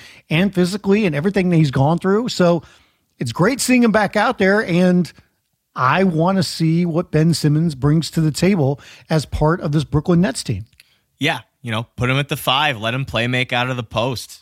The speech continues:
Speaker 2: Shoot, get him in transition. We know he's one of the best playmakers in there, and he's also got that size that's going to, to really create matchup problems for a lot of teams, because you can literally play him one through five at any position. It's nuts. Uh, but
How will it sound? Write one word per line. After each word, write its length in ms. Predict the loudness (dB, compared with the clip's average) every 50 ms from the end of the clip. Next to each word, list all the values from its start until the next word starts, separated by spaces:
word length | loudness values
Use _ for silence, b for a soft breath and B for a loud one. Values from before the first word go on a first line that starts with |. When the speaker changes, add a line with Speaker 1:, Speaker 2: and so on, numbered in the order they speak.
| _ _ _
Speaker 2:
Shoot, 420 | -18 -8 -4 -2 -2 -2 -2 -6 -8
get 160 | -6 -4 -4
him 140 | -2 -2 -2
in 120 | -2 -2
transition. 680 | -2 -2 0 0 0 -2 -4 -4 -6 -6 -6 -8 -8
We 100 | -8 -6
know 260 | -4 -2 0 0 0 0
he's 140 | -2 -2
one 140 | -2 -2 -2
of 80 | -2 -2
the 80 | -4
best 280 | -6 -6 -6 -8 -8 -8
playmakers 560 | -6 -6 -4 -4 -4 -4 -4 -4 -4 -6 -4
in 120 | -6 -6 -6
there, 220 | -6 -6 -8 -10 b b b b b b b
and 180 | -6 -4 -2 -2
he's 200 | -2 -2 0 0
also 320 | 0 -2 -2 -4 -6 -4
got 240 | -2 -2 -4 -4 -4
that 180 | -4 -6 -6 -6
size 400 | -4 -4 -2 -2 -2 -2 -4 -6
that's 300 | -6 -8 -8 -10 -14 -12
going 300 | -10 -8 -8 -6 -8 -8
to, 360 | -6 -6 -6 -6 -6 -8 -12 _ _ -14
to 100 | -14 -10
really 320 | -6 -2 -2 0 0 -2
create 260 | -2 -4 -4 -4 -2
matchup 400 | -2 -2 -2 -2 -4 -8 -10 -8
problems 360 | -8 -6 -6 -6 -6 -8 -8
for 100 | -8 -8
a 60 | -6 -4
lot 180 | -2 -2 -4
of 60 | -4
teams, 320 | -6 -6 -6 -6 -8 -10 -10
because 160 | -10 -8 -6
you 80 | -4 -4
can 160 | -2 -2 -2
literally 240 | -2 -2 -2 -4 -6
play 240 | -4 -2 -2 -2
him 160 | 0 -2 -2 -2
one 160 | -4 -4 -4
through 140 | -6 -10 -12
five 380 | -12 -12 -12 -14 _ -20 _ _ _ -10
at 100 | -6 -6
any 160 | -4 -4 -4
position. 400 | -6 -6 -8 -8 -10 -12 -12 -14 _ _ _ -20
It's 160 | -16 -10 -6
nuts. 420 | -4 -4 -4 -4 -6 -14 -20 -20 -20 _ _ _ _ _ _ _ _ _ -14
Uh, 300 | -12 -10 -10 -10 -10 -10
but 340 | -8 -6 -6 -8 -8 _